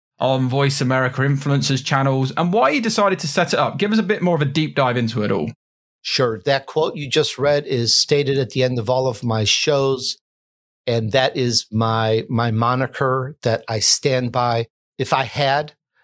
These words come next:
Speaker 2: a tombstone in the future, a physical tombstone, that would be on there, or it would just be on the internet as my most favorite saying. I really believe that whatever you do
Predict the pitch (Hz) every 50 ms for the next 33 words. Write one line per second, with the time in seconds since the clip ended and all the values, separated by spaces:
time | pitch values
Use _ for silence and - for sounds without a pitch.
0 | _ _ _ 127 120 113 - - 147 143 139 - - - 151 139 139 139 139 156
1 | 160 131 135 131 - - 143 139 135 - - 151 147 143 147 - - 120 113 107
2 | - - - - - - - 147 147 - - 147 147 143 - - 151 143 131 -
3 | - 156 147 143 143 - - _ _ _ _ 104 - 123 127 151 139 127 110 107
4 | 131 120 - - 120 117 120 131 131 131 131 127 131 - 117 107 104 107 107 107
5 | 101 - _ _ _ _ _ _ _ _ _ - 117 113 113 98 - 120 113 -
6 | - 127 117 117 113 117 117 117 113 117 120 120 120 120 123 120 113 110 113 110
7 | 107 - - - 135 - _ _ _ _ _ 139 123 120 113 117 117 117 107 113
8 | 110 113 117 113 - - - - - 127 117 101 120 113 - - - 131 120 117
9 | 117 120 117 117 - _ _ _ _ _ _ _ _ 139 143 147 147 151 160 170
10 | 165 151 135 - 135 127 135 143 147 156 139 - 143 127 117 113 113 - _ _
11 | _ _ _ _ _ 120 107 123 135 143 - 156 170 175 170 165 151 135 143 143
12 | 135 131 117 123 135 131 120 107 104 104 98 -